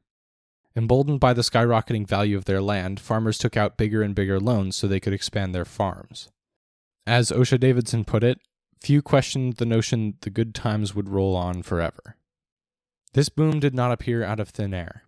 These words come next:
It was due, in large part, to the agricultural policies of politicians like Earl Butz, the Secretary of Agriculture from nineteen seventy-one to nineteen seventy-six. Butz was, as Davidson said,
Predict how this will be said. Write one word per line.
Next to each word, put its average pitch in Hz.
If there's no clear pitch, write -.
It -
was 117
due, 139
in 117
large 135
part, 107
to 120
the 113
agricultural 107
policies 101
of 95
politicians 95
like 90
Earl 87
Butz, 104
the 113
Secretary 117
of 107
Agriculture 95
from 92
nineteen 92
seventy-one 85
to -
nineteen 85
seventy-six. -
Butz 139
was, 117
as 104
Davidson 104
said, 90